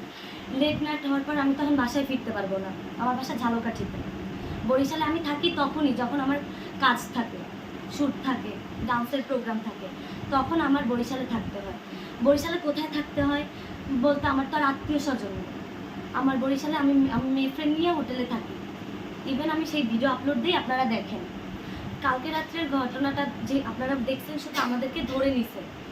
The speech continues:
এটা দেখছেন। আপনারা কিন্তু আর কিচ্ছু দেখেন না, দেখছেন যে ধরে নিছে। তো এই ধরে নেওয়ার পিছনে রহস্য কি? কালকে আমার একটা,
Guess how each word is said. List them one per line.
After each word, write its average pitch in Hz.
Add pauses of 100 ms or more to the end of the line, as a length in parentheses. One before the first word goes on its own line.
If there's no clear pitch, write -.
(120)
এটা 254
দেখছেন। -
আপনারা 294
কিন্তু 302
আর 277
কিচ্ছু 339
দেখেন 240
না, - (680)
দেখছেন 294
যে 349
ধরে 277
নিছে। 233 (640)
তো 294
এই 302
ধরে 285
নেওয়ার 330
পিছনে 311
রহস্য 233
কি? - (600)
কালকে 254
আমার 285
একটা, 269